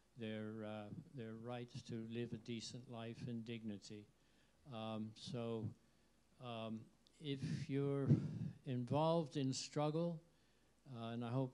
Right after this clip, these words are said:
a lot of you are, uh, struggle against the government,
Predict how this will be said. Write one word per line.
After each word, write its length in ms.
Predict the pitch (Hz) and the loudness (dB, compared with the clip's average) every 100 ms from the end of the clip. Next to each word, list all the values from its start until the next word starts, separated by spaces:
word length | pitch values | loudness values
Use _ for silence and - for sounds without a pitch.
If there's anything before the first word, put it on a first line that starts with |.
| - | -6
a 60 | 120 | -6
lot 300 | 123 131 123 | -2 -2 -2
of 100 | 117 | -2
you 200 | 117 123 | 0 2
are, 340 | 135 156 160 - - _ _ _ - | 4 4 2 -4 -20 _ _ _ -8
uh, 320 | 120 120 117 117 - | -4 -2 -2 -4 -10
struggle 540 | - - 143 156 160 160 | -10 -4 2 2 2 0
against 560 | 135 147 135 - - 127 | 0 0 0 -2 -6 -6
the 80 | |
government, 560 | 113 135 156 170 170 | 0 2 2 2 0